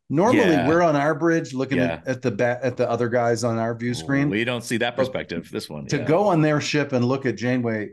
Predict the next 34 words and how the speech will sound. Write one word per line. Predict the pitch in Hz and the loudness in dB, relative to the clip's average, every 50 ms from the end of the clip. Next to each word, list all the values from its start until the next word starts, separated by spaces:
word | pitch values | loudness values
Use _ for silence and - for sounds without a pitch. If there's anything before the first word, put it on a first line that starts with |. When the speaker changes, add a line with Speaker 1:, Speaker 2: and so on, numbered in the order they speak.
| - | -6
Speaker 1:
you | - 120 120 107 | -4 -2 -2 0
know, | 104 | 2
we | 110 147 | 2 2
Speaker 2:
Yeah. | 185 202 | 4 4
Speaker 1:
didn't | 185 165 127 | 2 2 2
do | 135 151 147 127 | 2 0 2 2
that | 135 123 113 - | 0 0 0 -2
shot | - - - 120 107 87 76 - - _ | -4 -2 -2 0 0 -2 -4 -8 -12 _
'cause | 113 107 | -6 -2
you | 143 | -2
have | 160 - | -2 0
Speaker 2:
No. | 196 185 | 0 -2
Speaker 1:
to | 180 | 0
set | - 135 127 - | 0 -2 -2 -4
the | - 120 | -4 -8
camera | 117 127 123 113 113 113 110 107 | -4 -2 -2 0 0 0 0 0
up | 101 - - _ _ _ _ _ _ _ _ _ _ _ | -2 -4 -8 _ _ _ _ _ _ _ _ _ _ _
to | - 131 | -6 -4
do | 110 95 120 123 123 117 113 | -2 2 2 4 4 4 4
a, | 104 101 98 95 90 - - | 4 2 2 0 0 -2 -4
a | 107 | -2
view | 98 110 110 107 | 0 0 0 0
screen | - - 117 101 98 | -2 -2 -2 -2 -2
shot | 95 - - 104 95 92 92 | -4 -2 -2 -2 -2 -2 -2
in | 95 92 | -4 -6
a | 92 | -6
different | 87 92 107 - - 107 101 92 | -4 -6 -6 -4 -4 -6 -4 -4
way | 90 90 | -4 -4
than | 85 85 87 | -4 -4 -4
you | 87 85 | -4 -6
would | 85 82 | -6 -6
normally | 92 87 87 85 85 82 82 82 | -4 -4 -4 -4 -4 -6 -6 -6
do | 82 110 107 101 101 | -4 -4 -2 -2 -2
it. | 98 | -4